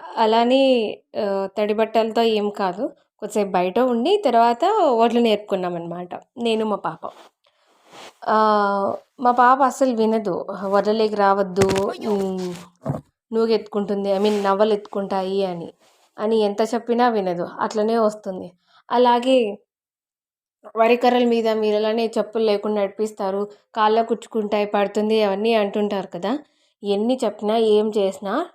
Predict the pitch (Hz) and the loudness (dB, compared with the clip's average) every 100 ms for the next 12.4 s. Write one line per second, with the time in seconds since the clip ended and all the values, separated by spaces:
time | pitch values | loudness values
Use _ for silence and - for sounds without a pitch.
0 | - 226 226 226 226 - - _ _ _ | -4 -2 0 0 0 -2 -6 _ _ _
1 | _ - 220 233 269 262 262 262 269 - | _ -6 0 2 4 4 4 4 2 -2
2 | - 220 220 226 208 202 190 247 392 - | 0 2 2 2 0 0 0 -2 -4 -12
3 | _ - 285 285 247 247 262 247 202 190 | _ -4 -2 2 2 2 2 0 -2 -6
4 | - _ _ _ _ _ - 240 262 294 | -16 _ _ _ _ _ -4 2 4 4
5 | 262 262 254 277 262 - 285 - - _ | 2 2 2 2 0 0 0 -2 -14 _
6 | _ _ _ _ - 240 240 294 302 262 | _ _ _ _ -4 0 4 6 4 2
7 | 254 226 - 240 269 254 220 233 254 247 | 0 -4 -4 -4 0 0 2 2 2 0
8 | 220 214 226 208 240 - _ _ 262 269 | -4 -6 -8 -4 -4 -4 _ _ -6 -2
9 | 311 320 247 240 262 240 202 202 285 - | 0 4 2 4 0 2 0 0 -4 -4
10 | _ _ - 269 302 302 - - 294 269 | _ _ -6 -2 2 2 0 0 4 6
11 | 247 254 262 247 240 202 190 175 214 208 | 6 4 2 0 -2 -2 -4 -4 -6 -6
12 | 196 190 175 175 | -4 -2 -2 -4